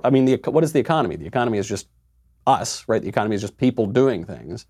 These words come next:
So there are always trade-offs here. So let's say you shut down the entire economy. Maybe you save a life or two,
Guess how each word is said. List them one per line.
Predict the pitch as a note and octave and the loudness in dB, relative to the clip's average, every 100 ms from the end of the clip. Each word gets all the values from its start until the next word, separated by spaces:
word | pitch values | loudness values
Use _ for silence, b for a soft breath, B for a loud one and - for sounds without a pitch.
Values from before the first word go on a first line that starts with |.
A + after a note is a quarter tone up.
| b b b | b b b
So | - B2 A#2 A2 - - | 0 4 4 2 -2 0
there | B2 | 2
are | A#2+ A2 | 4 4
always | C3+ D3 C#3+ B2 | 2 4 2 0
trade-offs | - E3 F#3 - - | 0 0 2 0 -6
here. | - - - _ _ _ _ _ _ _ _ _ | -10 -10 -14 _ _ _ _ _ _ _ _ _
So | - C#3 A#2+ | 2 2 4
let's | D#3+ E3+ | 2 2
say | |
you | D3 B2 | 0 2
shut | - - | 0 2
down | C#3 | 2
the | B2 | 2
entire | A2+ C3 A2+ | 2 0 0
economy. | G2+ C#3 C3 D#2 | 0 -2 -2 -4
Maybe | F2+ B2+ | -2 2
you | C3+ | 2
save | A#2 D3+ F3 | 2 2 2
a | E2+ | 2
life | G2 F2 | 0 -2
or | D#2 | -6
two, | - G#1+ | -8 -10